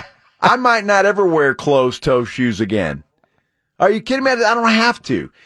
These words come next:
Can you imagine the, Jason, let me, let me just sit on the couch for a minute.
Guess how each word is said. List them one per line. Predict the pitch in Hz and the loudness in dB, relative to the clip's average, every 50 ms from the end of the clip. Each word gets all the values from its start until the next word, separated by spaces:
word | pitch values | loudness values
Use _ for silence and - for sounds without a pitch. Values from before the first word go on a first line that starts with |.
| _ _ | _ _
Can | - 226 254 | -4 -2 0
you | 294 320 | 2 0
imagine | 320 285 240 226 226 233 185 170 202 190 175 151 135 | 0 0 0 0 0 0 -2 -2 -2 -2 -2 -4 -4
the, | 135 143 147 139 - - - _ _ _ _ _ _ _ _ _ | -2 0 0 0 0 -4 -14 _ _ _ _ _ _ _ _ _
Jason, | - 170 160 156 147 - 107 101 | -2 -2 -2 0 -2 -4 -4 -4
let | 113 143 180 | -2 -2 -2
me, | 180 160 113 | -2 -4 -2
let | 147 175 196 | -4 -4 -2
me | 202 | -2
just | 165 160 147 - - - 131 139 190 - 135 131 110 | -4 -4 -6 -6 -8 -8 -8 -8 -8 -10 -14 -12 -10
sit | - - 160 151 | -4 -2 0 0
on | 147 127 | 0 0
the | 113 | -2
couch | 107 - 127 110 92 87 - | -2 -2 0 0 0 -2 -4
for | - - 87 | -8 -8 -6
a | 78 | -6
minute. | 73 71 65 60 - | -6 -6 -8 -10 -12